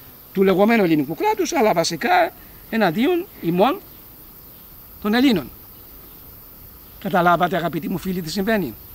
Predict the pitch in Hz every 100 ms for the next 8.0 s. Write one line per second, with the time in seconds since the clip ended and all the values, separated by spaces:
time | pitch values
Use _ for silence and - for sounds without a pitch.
0 | - - - - - - - - - -
1 | - 208 180 165 160 175 180 147 170 170
2 | 160 233 220 - - - - - - -
3 | 180 175 175 170 165 160 160 156 156 143
4 | 135 123 - - - - - 214 269 277
5 | 247 247 - 208 190 180 - 156 135 -
6 | - - - - - - - - - -
7 | - - 185 190 170 151 156 151 -